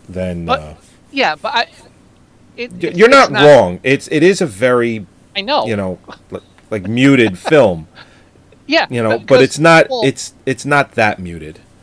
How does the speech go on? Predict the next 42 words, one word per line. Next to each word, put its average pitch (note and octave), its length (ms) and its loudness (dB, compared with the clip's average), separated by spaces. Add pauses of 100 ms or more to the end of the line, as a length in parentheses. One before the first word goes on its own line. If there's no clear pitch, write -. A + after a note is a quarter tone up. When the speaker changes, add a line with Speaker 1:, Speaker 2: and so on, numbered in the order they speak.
(340)
Speaker 2:
It, D#4 200 -12
but C4+ 180 -4
it A3+ 140 -4
is, C#4 240 -2
but F3+ 160 -10
it's, G#3+ 200 -12
but G#3+ 220 -10
it's A#3 140 -14
intentional A3 600 -10
too. D4+ 320 -6
I D3 100 -4
mean, E3 180 -8
I F3 100 -2
think, B3 220 -8 (480)
I A3+ 80 0
think F#4 160 -4
what G3+ 80 0
Michael G3+ 300 -4
Mann F#3+ 220 -6
was D3 120 -10
trying F3 320 -6
to F#3 60 -12
do G3+ 120 -8
in G#3 80 -10
the G3+ 60 -6
film, A#3 260 -2
and, - 80 -8
and, G3 300 -4
and G3 160 -2
I A3+ 100 -2
haven't C4 220 -4
watched D#3+ 240 -4
it G#3 60 -12
in G#3+ 40 -12
a F#3+ 60 -10
while, G3 260 0
and F3 180 -10
wa-, F#3 180 -2 (120)
rewatching F#3+ 500 -4
it C#3+ 80 -20
now, D3 320 -4 (440)
really, F3 640 -2